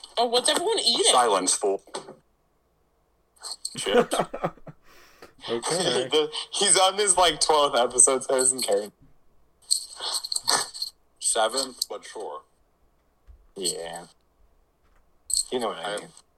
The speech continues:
Speaker 1: Sometimes
Speaker 2: I
Speaker 1: I
Speaker 2: have to
Speaker 1: space
Speaker 2: keep
Speaker 1: out
Speaker 2: track,
Speaker 1: and then
Speaker 2: so I
Speaker 1: come
Speaker 2: keep
Speaker 1: back
Speaker 2: the
Speaker 1: and I don't know what's going on.
Speaker 4: Yeah,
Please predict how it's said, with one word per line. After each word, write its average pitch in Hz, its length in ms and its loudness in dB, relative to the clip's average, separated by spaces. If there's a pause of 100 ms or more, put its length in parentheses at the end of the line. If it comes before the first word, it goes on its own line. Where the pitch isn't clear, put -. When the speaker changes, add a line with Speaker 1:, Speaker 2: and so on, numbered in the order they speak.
(360)
Speaker 1:
Sometimes 320 340 -2
Speaker 2:
I - 20 0
Speaker 1:
I - 40 0
Speaker 2:
have 262 80 4
to - 40 6
Speaker 1:
space 208 260 0
Speaker 2:
keep 196 120 2
Speaker 1:
out 208 120 0
Speaker 2:
track, 196 160 -6
Speaker 1:
and 175 80 -4
then 175 60 -4
Speaker 2:
so 175 120 -6
I 170 40 -6
Speaker 1:
come 185 100 -6
Speaker 2:
keep 185 80 -12
Speaker 1:
back 185 200 -4
Speaker 2:
the 180 60 -8
Speaker 1:
and 180 80 -6
I 170 100 -4
don't 165 280 -12
know 165 120 -10
what's 156 220 -6
going 139 320 -8
on. 123 240 -6 (720)
Speaker 4:
Yeah, 95 240 0